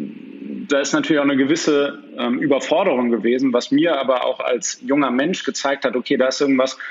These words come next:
was man angehen kann. Also ein, ein Problem, was wahrscheinlich ganz, ganz viele Menschen haben. Also nicht nur wir als Familie, sondern,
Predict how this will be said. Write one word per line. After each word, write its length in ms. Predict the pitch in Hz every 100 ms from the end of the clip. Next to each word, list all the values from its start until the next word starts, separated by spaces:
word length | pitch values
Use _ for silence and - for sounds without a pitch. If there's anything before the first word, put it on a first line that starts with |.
| -
was 140 | 135
man 140 | 139 127
angehen 400 | 139 151 135 123
kann. 260 | 110 101 107
Also 180 | 110
ein, 340 | 117 113 127 110
ein 60 |
Problem, 480 | - 127 117 143 156
was 200 | 135 - - -
wahrscheinlich 460 | 131 - 143 131 -
ganz, 260 | 131 143
ganz 180 | 135 131
viele 260 | - 147 135
Menschen 440 | 117 113 - 101
haben. 320 | 101 98 98
Also 180 | - 107
nicht 180 | 117 117
nur 160 | 120 107
wir 160 | 135
als 140 | 110 -
Familie, 340 | 110 117 120
sondern, 360 | 107 107 104